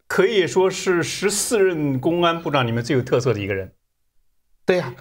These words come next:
Speaker 1: 那这个为什么会说他有特色？我，我也在，第一，他大概是所有的公安部长里面资历最浅的一个。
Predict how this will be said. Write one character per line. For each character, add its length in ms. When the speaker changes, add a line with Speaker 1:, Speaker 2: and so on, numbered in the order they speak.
Speaker 1:
那 480
这 140
个 240
为 260
什 120
么 100
会 160
说 160
他 320
有 120
特 200
色？ 140
我， 560
我 180
也 140
在， 260
第 460
一， 160
他 280
大 280
概 280
是 540
所 380
有 100
的 100
公 220
安 180
部 140
长 160
里 80
面 180
资 200
历 100
最 180
浅 520
的 60
一 120
个。 160